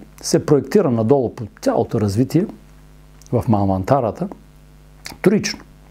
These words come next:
Човека също е троичен. Казахме като три тела, тройна душа и бъдещ троичен дух.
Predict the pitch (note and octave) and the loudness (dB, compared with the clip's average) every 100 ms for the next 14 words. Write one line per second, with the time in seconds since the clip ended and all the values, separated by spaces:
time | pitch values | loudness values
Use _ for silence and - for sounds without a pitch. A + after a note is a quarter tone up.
0 | - - - - - - - - - - | -20 -20 -20 -20 -20 -20 -20 -20 -20 -20
1 | - - - - E3+ E3 F3 E3 - F3+ | -20 -20 -8 2 2 2 0 0 2 0
2 | F3+ F#3+ D#3+ B2+ G#2 - - - - - | 2 2 2 -4 -6 -10 -20 -20 -20 0
3 | D3 A#2 A2+ G#2+ - - - C#3 C3 A2 | 0 2 0 0 -2 -6 -2 0 0 0
4 | F#2 E3 G#3+ - - - - - D3 C#3 | 0 -2 -6 -16 -20 -20 -20 -2 0 2
5 | G2+ E2+ F2+ D#3+ G#3+ - - - - - | 0 -2 -2 -2 -2 -10 -20 -20 -20 -20
6 | - - A3+ B2+ A2 C3 - - G#2+ G#2+ | -20 -2 0 4 2 2 -4 -2 -2 2
7 | D3 C#3+ - - | 2 4 2 0